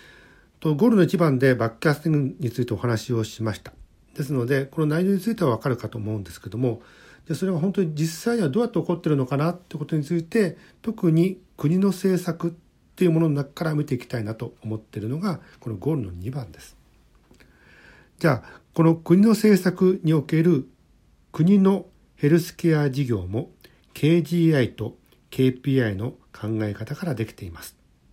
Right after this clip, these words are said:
というこの図を見てみてください。で、ここで示している図においては、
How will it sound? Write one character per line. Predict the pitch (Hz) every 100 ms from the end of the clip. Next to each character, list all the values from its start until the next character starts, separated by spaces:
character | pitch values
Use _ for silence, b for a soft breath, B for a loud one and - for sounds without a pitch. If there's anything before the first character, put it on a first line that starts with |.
| _ _
と | 156
い | 143
う | 147
こ | - 131
の | 113
図 | 87 110 165 - _ _
を | 185
見 | 170
て | 160 98
み |
て | -
く | - -
だ |
さ | - -
い。 | _ _ _ _ _ _ _ _ _ _ _ _ - B B B B b b -
で、 | 147
こ | -
こ | -
で | 208
示 | 202 196 202
し | 180
て |
い | 135
る |
図 | 101 107 127 - _
に | 131 -
お | 147
い | 127
て | - 95
は、 | 113 104